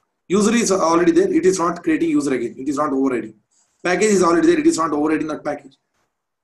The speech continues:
So it is not doing the things repeatedly. Same task it is not doing repeatedly. That process we call idempotency. Idempotency.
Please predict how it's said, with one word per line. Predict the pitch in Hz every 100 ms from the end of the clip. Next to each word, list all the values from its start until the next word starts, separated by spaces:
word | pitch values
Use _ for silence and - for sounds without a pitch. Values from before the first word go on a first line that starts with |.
| _
So | - 214
it | -
is | 202 -
not | 156 214 220 147
doing | 190 196
the | 196 196 - _
things | 190 180 -
repeatedly. | 143 139 185 151 127 107 - _ _ _ _ _
Same | - 202 240 214
task | 208 208
it | 175
is | 185 165
not | 170
doing | 160 165
repeatedly. | 143 135 135 117 98 - _ _ _ _ _ _ _ _ 120
That | 120 196 196
process | 180 190 208 175
we | 165
call | 196 180
idempotency. | 139 143 151 143 139 117 104 - 135 - _ _ _ _ _ _ _ _ _ _ _ _ _ _ _ _ _ _ _ _ _ _ _ _ _ _ _ _ _
Idempotency. | 139 147 151 151 - 139 123 104 -